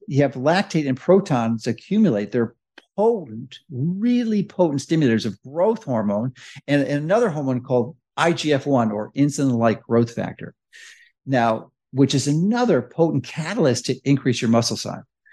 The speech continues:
size. And, um, and actually, I G F one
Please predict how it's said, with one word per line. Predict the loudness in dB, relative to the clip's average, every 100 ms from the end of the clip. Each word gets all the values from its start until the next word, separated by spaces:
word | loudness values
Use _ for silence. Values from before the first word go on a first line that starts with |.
| -20 -4
size. | 0 0 -2 -16 -20 -20 -4
And, | 0 2 0 0
um, | 0 -2 -8 _ _ _ _ _ _ _ _ _ _ _
and | 0 2
actually, | 2 0 0 0 2
I | 2
G | 2 2 2
F | 0 -2
one | 0 2 2 0